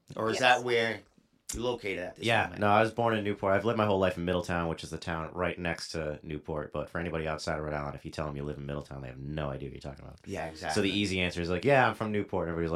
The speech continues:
Speaker 3: like, "Oh, okay." <laughs>
Speaker 1: Uh, awesome, awesome. And then,
Speaker 2: I
Speaker 1: yeah.
Speaker 2: I was brought to Middletown when I was sixteen, but I grew up on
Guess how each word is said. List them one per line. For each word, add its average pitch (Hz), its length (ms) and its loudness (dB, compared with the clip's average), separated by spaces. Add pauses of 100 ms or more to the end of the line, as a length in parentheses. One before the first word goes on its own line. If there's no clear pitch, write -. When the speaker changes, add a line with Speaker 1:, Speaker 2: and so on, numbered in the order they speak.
Speaker 3:
like, - 100 -10
"Oh, 143 480 6
okay." 110 380 2 (100)
<laughs> - 120 -14
Speaker 1:
Uh, 143 300 4
awesome, 135 520 6
awesome. 120 340 0 (180)
And 104 140 -2
then, 120 80 2
Speaker 2:
I 120 40 0
Speaker 1:
yeah. 127 240 2 (200)
Speaker 2:
I 175 160 -4
was 240 100 -10
brought 160 300 -8
to 175 100 -14
Middletown 156 760 -10 (120)
when 156 120 -12
I 147 40 -10
was 147 140 -14
sixteen, 151 720 -14 (220)
but 156 100 -8
I 156 100 -8
grew 165 200 -10
up 165 260 -8
on 147 400 -10